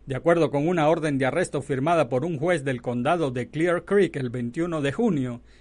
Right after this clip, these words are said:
y una declaración jurada presentada por un policía de la patrulla estatal de Colorado en apoyo de la orden, el hombre sospechoso de traficar con fentanilo fue arrestado y escapó de la policía en un lapso de dos días.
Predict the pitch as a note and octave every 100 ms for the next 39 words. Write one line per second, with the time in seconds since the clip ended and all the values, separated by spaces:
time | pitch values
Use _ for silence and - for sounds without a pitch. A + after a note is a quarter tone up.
0 | - E3 G#3 E3 C#3+ E3+ F3 - F#3 F3
1 | C3+ C#3+ F#3 C#3 - F3+ - C#3 F3 E3+
2 | C3 C3+ E3+ D#3+ D3 B2 - F3 B2+ C#3+
3 | F3 C3 C#3 E3+ C#3+ - B2 E3 D#3+ C3
4 | D3+ E3 C3+ F3 D3 C3 A#2+ D#3+ F3 C#3+
5 | B2+ F3 F3+ G#3+ D3+ A2+ A#2 A#2+ - -
6 | - - C#3+ D3+ G#3 F3 D3 G#3 G3+ G3+
7 | G#3+ G3+ C#3+ B2 A#2+ F3+ F3 C3+ F3+ F3+
8 | C#3 B2+ A#2+ F#3+ G3 A3 A3+ B2+ A#2+ -
9 | - - - A3 A#3 G#3 A#3 A3+ F#3 E3
10 | - D3+ D3 G#3+ G3 D#3 C#3 G3+ E3 -
11 | G#3+ F#3+ F3 G3 A3 G#3+ G3 C3+ A#2+ G#3+
12 | F3+ C#3+ B3+ D#3+ -